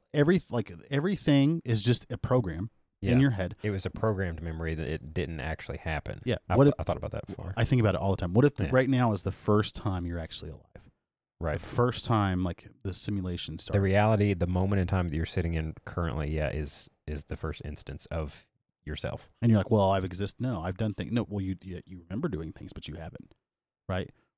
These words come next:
Speaker 1: Or maybe that, like, I, "Well, I broke a glass and it's still there." Well, yeah, you, you, it's programmed that way.
Speaker 2: Right.
Speaker 1: Yeah,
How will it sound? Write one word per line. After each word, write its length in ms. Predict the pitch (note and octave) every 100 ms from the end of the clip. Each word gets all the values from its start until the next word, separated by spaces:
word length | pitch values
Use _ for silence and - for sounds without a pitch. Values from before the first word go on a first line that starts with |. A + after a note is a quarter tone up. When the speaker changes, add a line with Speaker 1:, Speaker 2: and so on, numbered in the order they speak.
| -
Speaker 1:
Or 80 |
maybe 180 | G2 F#2+
that, 140 | F2+ -
like, 160 | F#2
I, 160 | - A2 - _
"Well, 100 | A2
I 40 | A2+
broke 200 | A#2 G#2
a 60 |
glass 320 | G2 G#2+ A#2 -
and 100 | F#2+
it's 80 |
still 140 | - F#2+
there." 200 | G#2+ E2
Well, 160 | G2
yeah, 200 | G2 A2+ E2
you, 180 | F2+ -
you, 160 | G2 - _
it's 180 | F#2 -
programmed 380 | - A2 F2+ D2+
that 120 | -
way. 80 | - - _ -
Speaker 2:
Right. 240 | F2 D2+ - _ -
Speaker 1:
Yeah, 220 | A2 -